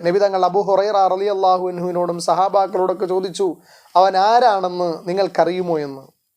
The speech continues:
"അവൻ ശൈത്താനാണ്, പിശാചാണ്." അതേ സഹോദരങ്ങളെ,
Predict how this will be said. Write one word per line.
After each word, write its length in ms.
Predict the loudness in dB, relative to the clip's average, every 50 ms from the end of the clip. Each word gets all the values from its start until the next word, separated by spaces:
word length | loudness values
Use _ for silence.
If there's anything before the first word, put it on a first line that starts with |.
| _ _ _ _ _ _ _ _ _ _ _ -2 -2
"അവൻ 200 | 0 0 -2 -4
ശൈത്താനാണ്, 800 | -6 -2 -2 -2 0 2 2 2 2 0 -2 -8 -12 -16 -20 -20 _ _ _ _
പിശാചാണ്." 680 | -10 -4 0 2 2 2 2 2 2 0 0 -2 -8 -16 -20 _ _ _ _ _ _ _ _ _ _ _ _ _ -6 -2
അതേ 160 | -2 -2 0
സഹോദരങ്ങളെ, 680 | 0 2 2 2 2 0 -2 -2 -2 -2 -4 -4 -6